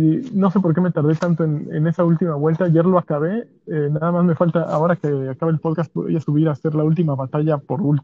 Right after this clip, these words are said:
por segunda vez, para tener los cinco finales, eh, principales. Y verdaderamente,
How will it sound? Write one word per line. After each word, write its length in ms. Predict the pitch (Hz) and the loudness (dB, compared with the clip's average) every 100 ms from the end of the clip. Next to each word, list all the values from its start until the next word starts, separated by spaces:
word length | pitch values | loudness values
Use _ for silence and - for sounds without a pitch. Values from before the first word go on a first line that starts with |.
| _ | _
por 120 | 156 | -4
segunda 380 | 147 147 170 143 | 0 0 0 0
vez, 220 | 147 208 _ _ _ - | -4 -6 _ _ _ -12
para 160 | 143 | -8
tener 200 | 123 156 | -2 0
los 140 | 160 151 | 2 2
cinco 240 | 175 160 | 0 0
finales, 580 | 143 143 143 156 143 _ _ _ _ _ - | -2 -4 -2 -2 -4 _ _ _ _ _ -8
eh, 220 | 135 120 - | -6 -6 -8
principales. 640 | 143 143 143 160 170 202 _ _ _ _ _ - | -4 0 0 0 0 -2 _ _ _ _ _ -2
Y 100 | 165 | 0
verdaderamente, 600 | 156 160 175 180 180 | 4 4 2 0 -4